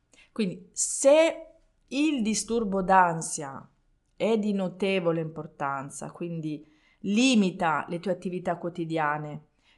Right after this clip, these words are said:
ti crea difficoltà al lavoro, ti crea difficoltà nelle relazioni sociali, nel rapporto col tuo partner, e se nonostante questi rimedi naturali che ho esposto fino adesso,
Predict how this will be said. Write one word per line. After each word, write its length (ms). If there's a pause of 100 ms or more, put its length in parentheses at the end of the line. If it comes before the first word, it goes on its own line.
(140)
ti 180
crea 240
difficoltà 640
al 80
lavoro, 680 (260)
ti 160
crea 240
difficoltà 580
nelle 220
relazioni 460
sociali, 760 (180)
nel 260
rapporto 560
col 240
tuo 140
partner, 840 (240)
e 140
se 220
nonostante 1300
questi 440
rimedi 420
naturali 600
che 100
ho 40
esposto 1120
fino 220
adesso, 840